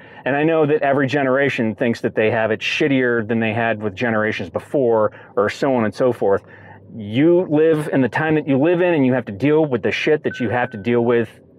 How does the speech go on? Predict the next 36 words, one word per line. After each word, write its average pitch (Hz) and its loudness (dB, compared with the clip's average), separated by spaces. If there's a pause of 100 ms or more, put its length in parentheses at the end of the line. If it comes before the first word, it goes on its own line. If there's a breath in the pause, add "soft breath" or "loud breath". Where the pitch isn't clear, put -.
today, 117 2
right 113 0
now, 113 0
in 113 -2
this 117 -2
world. 104 0 (320 loud breath)
So, 85 -2 (480)
alls 139 2
I'm 208 0
saying 156 -2 (360 loud breath)
is 98 -4
get 110 -2
your 160 -2
shit - -2
together 101 0 (1200)
and 110 -4
decide 127 -2
how 135 0
you 123 0
want 117 0
to - -12
spend 113 -4
your 98 -2
time 85 -4 (140)
and 107 -2
what's 113 -2
gonna 107 -4
fulfill 92 -4
you. 85 -10 (680)
And 98 -8
get 107 0
out 104 -2
there 104 0
and 101 -6
do 87 -4
it. - -12